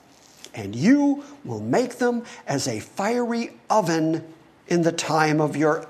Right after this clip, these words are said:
anger. The Lord will swallow them up in his wrath."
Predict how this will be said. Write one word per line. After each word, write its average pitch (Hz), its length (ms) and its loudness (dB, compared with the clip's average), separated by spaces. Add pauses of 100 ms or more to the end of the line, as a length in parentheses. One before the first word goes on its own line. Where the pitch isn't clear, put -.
anger. 147 600 0 (920)
The 143 60 -4
Lord 143 460 2
will 127 140 -2
swallow 143 640 0
them 143 280 -2
up - 360 -4 (480)
in 131 120 -4
his 113 200 -6
wrath." 85 420 -10